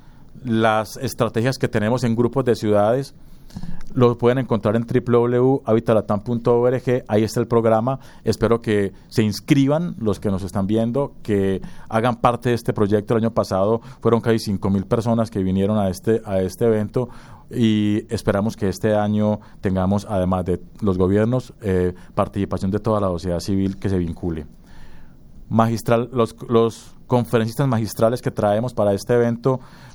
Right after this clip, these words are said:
pues será el, el, el arquitecto y el director del City Science Lab, que hace parte del M I T Media Lab, el doctor Ken Larson.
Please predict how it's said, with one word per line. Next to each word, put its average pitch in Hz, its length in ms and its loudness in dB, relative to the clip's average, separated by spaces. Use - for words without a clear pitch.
pues 107 120 2
será 101 400 0
el, 110 460 0
el, 95 500 0
el 104 120 0
arquitecto 107 760 -2
y 110 80 -2
el 95 60 -2
director 98 260 -2
del 104 100 -2
City 107 120 -10
Science 110 340 -2
Lab, 104 180 2
que - 60 -2
hace 107 100 -2
parte 107 300 -2
del 98 320 0
M 104 180 2
I 101 60 -2
T 110 140 -2
Media 104 220 2
Lab, 98 280 0
el 95 120 -4
doctor 90 520 -4
Ken 98 180 -2
Larson. 104 480 -2